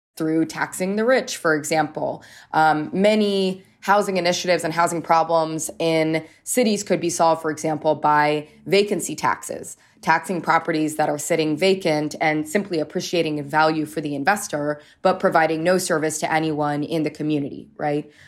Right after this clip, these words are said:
We could be taxing, um, land value. Uh, so again, if people are sitting on properties and the land is appreciating in value, we could be taxing that.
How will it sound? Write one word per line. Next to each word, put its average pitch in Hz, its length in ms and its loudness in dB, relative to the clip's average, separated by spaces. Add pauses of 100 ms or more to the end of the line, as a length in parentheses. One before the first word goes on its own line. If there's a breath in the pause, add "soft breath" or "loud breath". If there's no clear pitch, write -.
(140 soft breath)
We 220 160 4
could 180 380 2
be 175 460 -2 (220 loud breath)
taxing, 165 800 0
um, 151 360 0
land 185 320 4
value. 165 720 2
Uh, 156 380 0
so 156 240 0
again, 156 360 2
if 151 140 -8
people - 240 -4
are 156 100 0
sitting 170 300 -4
on 160 120 -8
properties 156 640 -2 (220 loud breath)
and 160 160 0
the 156 60 4
land 160 280 2
is 156 120 -4
appreciating 151 560 -6
in 147 100 -8
value, 151 340 0
we 147 140 -6
could 143 160 -12
be 151 140 -2
taxing 156 480 -4
that. 151 320 -4